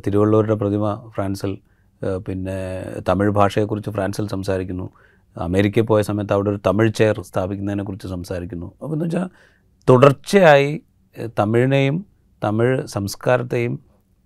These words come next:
തമിഴ്നാടിനെയും ഒക്കെ പരാമർശിച്ചുകൊണ്ടേയിരിക്കുന്നുണ്ട് പ്രധാനമന്ത്രി. അപ്പൊ അടുത്ത ലോക്സഭാ തെരഞ്ഞെടുപ്പ് കൂടെ വരാനിരിക്കുകയാണ്. അപ്പൊ ഈ തമിഴ് രാഷ്ട്രീയത്തിൽ കുറേം കൂടെ, ഏഹ്, കുറേം കൂടെ സജീവമായി ഇടപെടുകയാണ് ബി ജെ പിയും സംഘപരിവാരവും ചെയ്യുന്നതെന്ന് എല്ലാവർക്കും മനസ്സിലാവും.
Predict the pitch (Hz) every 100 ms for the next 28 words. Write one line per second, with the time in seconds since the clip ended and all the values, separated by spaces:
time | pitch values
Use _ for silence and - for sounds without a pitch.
0 | - 104 113 120 117 113 113 117 120 117
1 | 110 - 117 104 104 110 120 117 120 127
2 | 123 123 117 104 113 107 101 - 90 95
3 | 92 87 - - _ _ _ _ - 107
4 | 98 98 110 107 - 101 98 113 113 110
5 | 113 110 110 107 101 98 101 95 98 98
6 | 127 139 - - - 147 - 135 160 180
7 | 175 165 135 - 147 147 147 143 123 131
8 | 139 143 151 _ _ _ - 110 107 104
9 | 107 104 - - 113 120 139 147 160 139
10 | 123 135 143 139 127 131 127 107 123 131
11 | 131 127 120 120 113 110 110 117 113 113
12 | 110 113 110 110 113 117 117 127 135 143
13 | 151 147 151 131 110 87 -